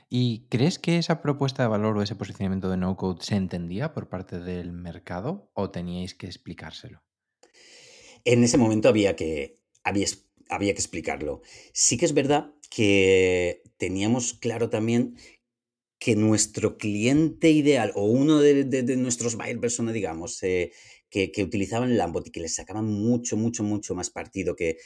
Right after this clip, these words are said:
Speaker 2: el resto eran los perfiles de tipo maker o freelancers, gente con experiencia,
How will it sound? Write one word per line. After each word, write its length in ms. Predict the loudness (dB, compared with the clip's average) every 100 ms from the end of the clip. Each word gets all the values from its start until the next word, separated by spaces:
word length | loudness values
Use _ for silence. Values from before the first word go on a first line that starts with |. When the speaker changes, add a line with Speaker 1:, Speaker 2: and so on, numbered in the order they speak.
| _
Speaker 2:
el 80 | -10
resto 460 | -6 -4 2 0 0
eran 340 | -2 0 -2 -6 -20 _ -2
los 220 | 0 0
perfiles 480 | -2 -4 0 2 2
de 100 | 0
tipo 340 | -4 0 0
maker 880 | 2 4 4 2 -2 4 8 8 4
o 320 | 0 0 -2
freelancers, 960 | -6 -18 -2 0 2 2 2 6 6 6
gente 260 | 0 2 4
con 120 | 4
experiencia, 640 | 0 0 0 2 0 -2